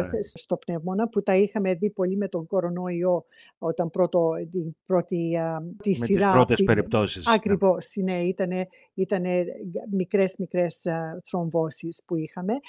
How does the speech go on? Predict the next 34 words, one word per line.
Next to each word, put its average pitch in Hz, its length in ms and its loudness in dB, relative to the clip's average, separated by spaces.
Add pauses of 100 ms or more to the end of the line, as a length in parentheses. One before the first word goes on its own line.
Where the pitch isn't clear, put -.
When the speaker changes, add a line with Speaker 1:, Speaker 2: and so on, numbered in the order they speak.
(340)
Speaker 2:
Αλλά 220 420 8
με 208 180 6
τα 202 220 4
πιο 254 220 4
μεγάλα, 190 880 0
ε, 190 340 2
μπορεί, 185 460 -2
χρειάζεσαι 180 560 -6 (100)
και 165 280 -8
κάτι 170 280 -8
πιο, 165 480 0 (400)
πιο 196 220 2
δυνατό 170 460 0
για 190 320 0
να 175 180 -2
διαλυθούν 170 720 0
τα, 160 460 -4 (220)
για 170 240 2
να 170 140 4
διαλυθεί 165 600 2
ο 156 120 2
μεγάλος 156 440 -4
ο 170 60 -2
θρόμβος. 156 640 -6 (300)
Speaker 1:
Σπάνια, 156 520 6
Speaker 2:
Ε, - 20 0
κάποτε 247 380 6
Speaker 1:
εντωμεταξύ, - 320 2
Speaker 2:
χρει-, 311 100 -4
συγγνώμη, 233 440 6
Speaker 1:
σπάνια, - 220 0
Speaker 2:
και - 260 2
Speaker 1:
ναι. 107 80 -6 (220)
Speaker 2:
ε, 226 60 -2